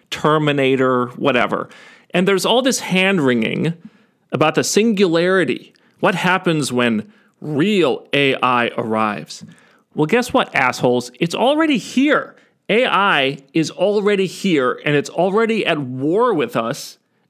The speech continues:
and it's already winning. I mean, heck, the war is almost over. A I has won, and we have lost. Why, in the name of God, do we think A I has to look like a human being?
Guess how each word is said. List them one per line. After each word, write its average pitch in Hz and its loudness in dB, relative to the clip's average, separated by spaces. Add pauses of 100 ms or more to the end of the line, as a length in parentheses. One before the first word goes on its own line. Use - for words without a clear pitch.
(120)
and 165 2
it's 175 -2
already 220 0
winning. 196 -2 (520)
I - -6
mean, 233 2
heck, 320 -2
the 160 -4
war 175 -2
is 233 -2
almost 180 0 (200)
over. 226 0 (640)
A 214 2
I 226 2
has 170 0
won, 156 0 (100)
and 139 0
we 180 0
have 160 -2 (200)
lost. 131 -2 (1080)
Why, 233 0
in 165 0
the 175 2
name 208 2
of 160 -4
God, 147 0 (120)
do 143 2
we 170 2
think 147 -2
A 151 2
I 123 2
has 131 -2
to 123 0
look 123 -2
like 123 0
a 120 0
human 127 -2
being? 110 -2